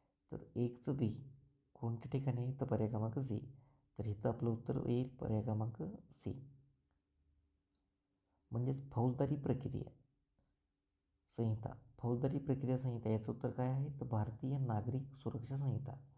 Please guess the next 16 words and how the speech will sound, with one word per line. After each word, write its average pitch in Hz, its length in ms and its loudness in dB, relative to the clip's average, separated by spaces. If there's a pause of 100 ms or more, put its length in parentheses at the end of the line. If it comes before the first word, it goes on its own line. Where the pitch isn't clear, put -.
(280)
आणि 110 180 0
भारतीय 110 460 2
पुरावा 123 380 2
अधिनियम 107 460 0
म्हणजेच 123 380 -2 (120)
भारतीय 110 640 0
साक्ष - 420 -8 (140)
अधिनियम 104 420 -2 (720)
असं 104 240 0
याचं 120 260 2 (160)
योग्य 107 320 0
उत्तर 104 180 0
असणार 113 300 2
आहे. 123 180 0 (3250)
पुढचा 120 200 2
प्रश्न, 143 320 2